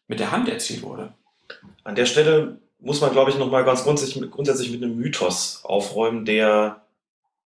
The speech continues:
Speaker 2: immer gerne in Anschlag gebracht wird bei solchen und ähnlichen Szenen. Dann heißt es immer, ein Spieler habe sich ja einen Vorteil verschafft durch dieses Handspiel. Verschafft bedingt natürlich immer so eine Aktivität, also dass er das ganz bewusst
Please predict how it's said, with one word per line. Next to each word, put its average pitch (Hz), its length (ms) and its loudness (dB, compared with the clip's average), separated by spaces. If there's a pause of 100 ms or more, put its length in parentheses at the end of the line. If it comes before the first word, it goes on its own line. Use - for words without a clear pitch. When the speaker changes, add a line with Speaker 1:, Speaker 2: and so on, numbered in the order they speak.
(320)
Speaker 2:
immer 127 260 2
gerne 139 380 2
in - 80 -2
Anschlag 127 360 -2
gebracht 123 400 -2
wird 120 260 -2
bei 110 360 2
solchen 120 380 0
und 113 120 -8
ähnlichen 117 420 -4
Szenen. 110 400 -4
Dann 87 120 -14
heißt 104 200 -6
es - 60 -8
immer, 113 380 -2 (960)
ein 110 140 -2
Spieler 123 300 2
habe 123 240 4
sich 120 200 -2
ja - 100 0
einen 104 220 -4
Vorteil 110 500 0
verschafft - 560 -10
durch 95 100 -14
dieses 92 280 -10
Handspiel. 87 520 -12 (920)
Verschafft - 480 2
bedingt 147 240 0
natürlich 131 380 -4
immer 127 180 0
so 120 100 0
eine 113 440 0
Aktivität, 113 920 0
also 101 300 -8 (240)
dass 113 140 -2
er 107 60 0
das 110 140 2
ganz 117 160 -4
bewusst - 640 -4